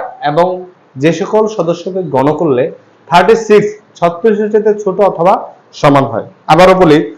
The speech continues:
সেম এইভাবেই পড়তে হবে সেটটা, আমি যেভাবে বলছি। যে সেটটা দেওয়া আছে, সেটা দেওয়া আছে গঠন পদ্ধতিতে নির্দিষ্ট কিছু শর্তের মাধ্যমে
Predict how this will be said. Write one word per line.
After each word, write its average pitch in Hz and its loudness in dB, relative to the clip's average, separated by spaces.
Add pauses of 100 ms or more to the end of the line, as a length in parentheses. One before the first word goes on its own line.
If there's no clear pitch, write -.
(440)
সেম 226 6 (100)
এইভাবেই 214 6
পড়তে 214 2
হবে 135 -2
সেটটা, - -8
আমি 117 -6
যেভাবে 117 -2
বলছি। 110 -10 (1400)
যে 147 2 (120)
সেটটা 214 4
দেওয়া 185 6
আছে, 190 2
সেটা 180 0
দেওয়া 170 6
আছে 175 -2 (160)
গঠন 143 2
পদ্ধতিতে 131 -2 (120)
নির্দিষ্ট 135 -6
কিছু 123 -8
শর্তের 117 -4
মাধ্যমে 107 -6